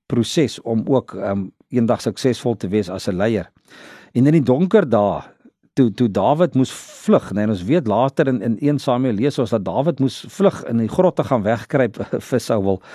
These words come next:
Ehm, het, het Dawid se vriend, Saul se eie seun Jonathan,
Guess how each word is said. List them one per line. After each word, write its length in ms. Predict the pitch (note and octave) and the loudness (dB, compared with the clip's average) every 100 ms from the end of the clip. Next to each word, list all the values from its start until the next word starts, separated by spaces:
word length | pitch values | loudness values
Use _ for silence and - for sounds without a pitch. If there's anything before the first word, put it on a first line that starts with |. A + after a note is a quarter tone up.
| - - - - _ _ | -20 -20 -20 -20 _ _
Ehm, 280 | - A2 G#2 F#2+ _ _ _ _ | -2 0 0 -4 _ _ _ _
het, 300 | - A#2 - _ | 0 0 0 _
het 300 | - B2 F#2+ | -2 -2 0
Dawid 360 | G2 B2 D#3+ - | 2 2 2 2
se 100 | C#3+ | 0
vriend, 460 | - C#3 E2+ - | 2 0 -2 -12
Saul 320 | C3 - D3+ C#3 | -6 0 2 2
se 120 | D3 | -2
eie 240 | C#3+ D3 | 0 0
seun 340 | C3 - C3+ G#2+ | 0 0 0 2
Jonathan, 560 | G2+ B2+ C#3 D#2 D2 | 2 0 0 -4 -8